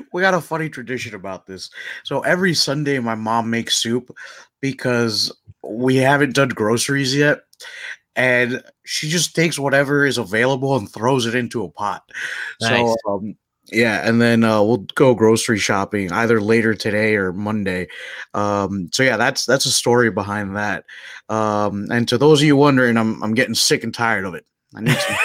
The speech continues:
Speaker 2: <laughs>
Speaker 1: I need some sustenance, Bill. <laughs>
Speaker 2: But at least it's different every week. You never know what you're gonna get in a soup or, or when it's ready.
Speaker 1: Yeah, yeah, I guess.
Speaker 2: So there's that.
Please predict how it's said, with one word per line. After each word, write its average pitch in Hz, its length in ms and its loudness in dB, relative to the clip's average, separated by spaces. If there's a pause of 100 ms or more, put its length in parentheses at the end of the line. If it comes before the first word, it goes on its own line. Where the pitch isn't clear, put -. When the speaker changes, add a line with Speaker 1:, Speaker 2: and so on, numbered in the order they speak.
(240)
Speaker 2:
<laughs> - 340 -12
Speaker 1:
I 120 80 -2
need 175 200 2
some 165 160 2
sustenance, 160 760 2
Bill. 131 440 -2 (300)
<laughs> 226 100 -2 (3000)
Speaker 2:
But 156 140 4
at 185 140 4
least 226 220 -4
it's 143 140 -2
different 147 380 0
every 127 240 0
week. 131 260 0
You 90 100 -14
never 113 240 0
know 127 140 4
what 131 160 0
you're 127 100 -2
gonna 117 200 0
get 135 280 2
in 95 140 -10
a 95 80 -2
soup - 300 -4 (320)
or, 131 280 0
or 139 180 4
when 143 180 2
it's 127 200 -2
ready. 120 340 -2 (720)
Speaker 1:
Yeah, 185 320 0 (280)
yeah, 139 280 -4
I 107 120 -10
guess. 117 440 -8 (240)
Speaker 2:
So 120 180 -4
there's 113 240 -6
that. 123 300 0